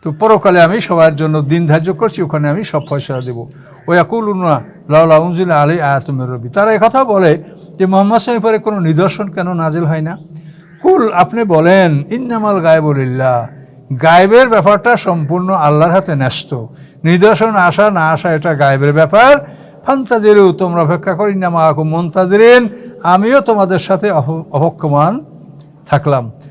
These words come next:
কাজে মোজেজায় যে মানুষের কোনো উপকার হবে না।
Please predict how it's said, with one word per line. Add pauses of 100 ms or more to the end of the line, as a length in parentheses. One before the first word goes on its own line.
(180)
কাজে
মোজেজায়
যে
মানুষের
কোনো
উপকার
হবে
না।